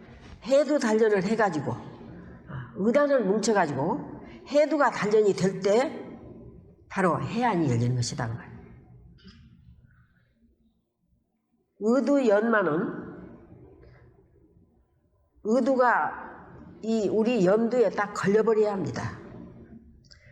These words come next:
화두가 돼야 한다, 그 말이죠. 그래야 연마가 돼요. 그러니까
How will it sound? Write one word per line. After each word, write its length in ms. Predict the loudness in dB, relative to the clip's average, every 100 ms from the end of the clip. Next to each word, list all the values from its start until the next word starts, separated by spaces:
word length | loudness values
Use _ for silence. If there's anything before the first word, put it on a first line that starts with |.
| -20
화두가 480 | -10 -4 0 2 2
돼야 280 | 4 4 2
한다, 200 | 0 -2
그 80 | -2
말이죠. 280 | -4 -8 -14 -18 -20 -20 -20 -20 -20 -20 -10
그래야 420 | 0 4 6 6
연마가 400 | 4 2 0 0
돼요. 400 | 0 -2 -2 -6 -12 -16 -20 -18 -18 -18 -20 -20 -20 -20 -20 -20 -20 _ _ _ -2
그러니까 800 | 2 2 2 0 0 -8 -16